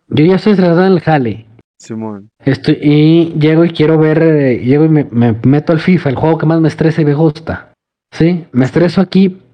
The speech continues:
Speaker 1: pero yo digo, ah, güey, ya puedo hacer esto y lo voy a mover acá, voy a hacer esto, esto, y-, sí.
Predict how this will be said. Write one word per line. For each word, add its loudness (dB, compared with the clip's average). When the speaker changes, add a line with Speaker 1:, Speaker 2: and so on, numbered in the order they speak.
Speaker 1:
pero 0
yo 2
digo, 0
ah, 0
güey, -2
ya -4
puedo 0
hacer 0
esto 0
y 0
lo 2
voy 0
a 2
mover 0
acá, 0
voy 2
a 0
hacer -2
esto, -2
esto, -2
y-, -2
sí. -2